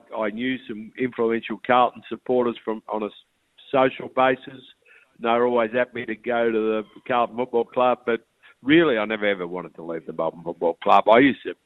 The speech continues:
uh, probably give them an ear, uh, maybe, uh, not saying no at the time or something like that, but, um, my intentions were always to be,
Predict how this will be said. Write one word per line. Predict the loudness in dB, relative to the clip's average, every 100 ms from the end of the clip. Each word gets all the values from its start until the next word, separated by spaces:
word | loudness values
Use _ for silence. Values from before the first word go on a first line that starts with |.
| -20 -20 -20 _ _ -20
uh, | -2
probably | 4 6 6 2
give | 0 0 0
them | -2
an | -4 -2
ear, | 0 2 0 -4 -12 -18
uh, | -14 -14 -16 _ -20 -20 -8
maybe, | 0 2 2 0 -2 _ _ _ _
uh, | -20 -18 -16 -16 -16 -16 -16 -6
not | 4 6 6 4
saying | 4 4 0 -4
no | 2 6 6
at | 2
the | -6 -8
time | -4 -2 -4
or | -6
something | -10 -10 -8
like | -4 -4 -4
that, | -6 -6 _
but, | -12 -12 _ -6
um, | -6 -6 -10 _ -20 _
my | -4 -4
intentions | 0 -2 -2 -8
were | -6 -4
always | -2 -2 -4 -8
to | -12
be, | -12 -10